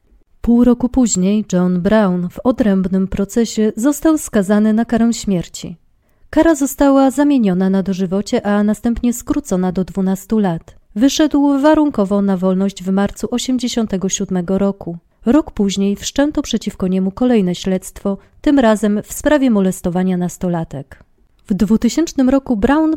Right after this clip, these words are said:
popełnił samobójstwo, kiedy policja otoczyła jego dom z zamiarem aresztowania go.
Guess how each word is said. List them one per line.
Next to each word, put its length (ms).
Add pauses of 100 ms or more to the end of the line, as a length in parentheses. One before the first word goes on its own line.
popełnił 480
samobójstwo, 800
kiedy 360
policja 500
otoczyła 460
jego 220
dom 300
z 80
zamiarem 640
aresztowania 640
go. 200